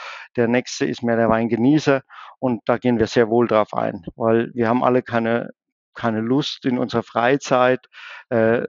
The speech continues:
uns einen Vortrag, äh, über Weinmachen anzuhören, sondern, ähm, man kommt ja in ein Weingut in der Regel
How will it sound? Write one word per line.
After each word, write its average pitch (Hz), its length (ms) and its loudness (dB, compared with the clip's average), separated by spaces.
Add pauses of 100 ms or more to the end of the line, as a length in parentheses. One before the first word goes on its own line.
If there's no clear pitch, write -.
(140)
uns - 420 -4
einen 120 140 -8
Vortrag, 123 600 2 (160)
äh, - 280 -6 (160)
über 120 340 0
Weinmachen 117 520 2
anzuhören, 110 600 0 (380)
sondern, 117 540 2
ähm, 117 420 -2
man 113 200 -2
kommt 123 300 -2
ja 110 160 2
in 120 180 -4
ein 107 160 0
Weingut 123 540 2
in 120 80 0
der 110 140 2
Regel 127 360 2